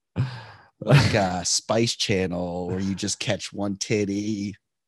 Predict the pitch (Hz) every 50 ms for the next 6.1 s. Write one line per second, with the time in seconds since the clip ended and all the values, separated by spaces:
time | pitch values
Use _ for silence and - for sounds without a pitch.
0 | _ _ _ _ _ _ _ _ _ 98 95 92 - - 110 104 104 101 101 101
1 | 104 101 98 101 101 101 98 98 101 101 104 104 95 98 - - - 120 120 120
2 | 123 127 127 117 - - 131 117 117 113 117 110 107 107 110 110 113 113 - -
3 | 127 120 107 98 95 101 107 - 101 101 - - 123 123 123 113 117 - - 123
4 | 117 110 101 - - 87 - - 107 101 104 98 107 107 101 - - 113 104 104
5 | 104 101 95 90 92 90 - 90 87 - - - - 98 92 - _ - 92 85
6 | - -